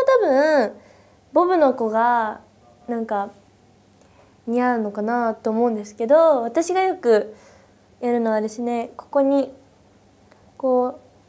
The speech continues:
う、まずここら辺半分ちょっとだけ取って、で、こ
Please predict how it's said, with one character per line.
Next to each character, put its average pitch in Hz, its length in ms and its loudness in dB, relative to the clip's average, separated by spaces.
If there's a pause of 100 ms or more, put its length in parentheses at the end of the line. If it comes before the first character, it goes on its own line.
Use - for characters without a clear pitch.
(380)
う、 285 40 -6
ま 285 60 0
ず 262 120 -2
こ 254 140 -8
こ 311 120 2
ら 311 80 4
辺 294 380 0
半 269 260 -6
分 269 180 0
ち 285 80 -10
ょ - 20 -6
っ 285 40 -12
と 277 100 -6
だ 269 80 0
け 269 100 -10
取 269 200 0
っ 277 40 -14 (240)
て、 254 460 -2 (2750)
で、 269 100 -10
こ - 80 -20